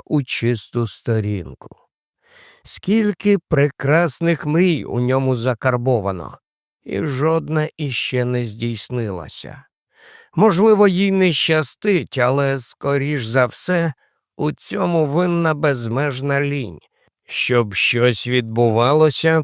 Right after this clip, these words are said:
потрібно діяти, а не плакати над щоденником сподівань.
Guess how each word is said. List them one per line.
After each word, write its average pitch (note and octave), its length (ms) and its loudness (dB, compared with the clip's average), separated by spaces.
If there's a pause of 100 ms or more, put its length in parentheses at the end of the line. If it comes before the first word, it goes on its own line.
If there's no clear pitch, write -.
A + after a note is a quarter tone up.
потрібно B2+ 760 0
діяти, C3 680 0
а A2+ 120 2
не A#2 180 2
плакати D#3 800 0
над C3+ 240 0
щоденником A#2+ 1000 0
сподівань. G#2 800 -8